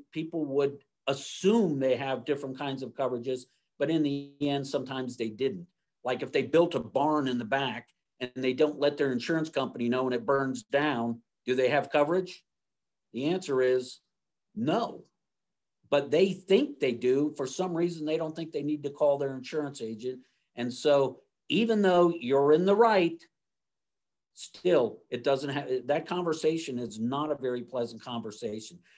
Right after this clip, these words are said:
So in my mind, being a, an insurance guy my whole life, this is the kind of protection that you want to be able to explain to your clients so that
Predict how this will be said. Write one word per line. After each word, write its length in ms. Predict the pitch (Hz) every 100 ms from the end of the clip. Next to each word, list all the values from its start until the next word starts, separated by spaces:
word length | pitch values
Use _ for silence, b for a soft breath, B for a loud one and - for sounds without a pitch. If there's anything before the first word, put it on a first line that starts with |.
| b
So 400 | - 180 180 180 -
in 120 | 165
my 260 | 165 202 262
mind, 320 | 214 160 156
being 220 | 160 165
a, 100 | 160 -
an 320 | 151 143 143
insurance 540 | 139 135 - 190 196 190
guy 180 | 143 131
my 200 | 131 123
whole 240 | 135 131
life, 300 | 127 127 123 - _ _ 107
this 300 | 120 214 214
is 140 | 151
the 80 | 151
kind 280 | - 156 151
of 120 | 135
protection 680 | 139 131 156 143 - 139 131 - _
that 280 | 131 135 - _ _ _
you 260 | 117 131 165
want 360 | 143 170 214
to 80 | 160
be 160 | 143 143
able 160 | 139
to 160 | 131 131
explain 380 | - - 135 131
to 60 |
your 160 | 123 120
clients 500 | - 123 120 117 - _ _
so 220 | - 135
that 360 | 131 127 127